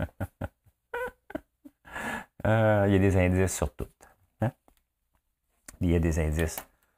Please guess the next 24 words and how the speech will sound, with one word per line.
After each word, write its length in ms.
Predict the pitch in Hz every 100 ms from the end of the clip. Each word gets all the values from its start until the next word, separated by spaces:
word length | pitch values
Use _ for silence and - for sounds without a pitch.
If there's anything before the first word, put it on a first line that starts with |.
| _
sur 300 | - 180 -
tout. 160 | - 147 - _ _
Tout, 240 | 156 143 -
tout, 160 | 123 98 -
tout, 160 | - 98 -
tout, 100 | 82
tout, 160 | 87 - -
tout. 400 | 92 82 80 85 _ _ _ _ _ _ _ -
Euh, 260 | 92 85 -
et 160 | 95 62
là, 240 | 101 - 107
je, 480 | - - - - - - _ -
j'en 140 | 76 78
parle 220 | 131 127
pas 120 | 196
tous 120 | 196 101
les 100 | 101
jours, 160 | 147
mais 240 | 147 95 -
là, 180 | 110
aujourd'hui, 380 | 151 107 90 131
je 180 | 180 -
suis, 320 | - 82 76
euh, 180 | 73 69